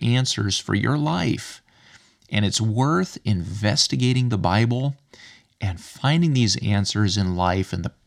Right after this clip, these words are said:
promise of the Bible is big. It's going to put joy in your heart. It's going to put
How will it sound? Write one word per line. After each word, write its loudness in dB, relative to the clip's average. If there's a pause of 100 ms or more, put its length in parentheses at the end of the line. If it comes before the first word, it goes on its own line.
(180)
promise 2
of -2
the -4
Bible 2
is -4
big. 2 (400)
It's -6
going 0
to -6
put -8
joy 0
in 2
your 2
heart. 0
It's -8
going -6
to -8
put -8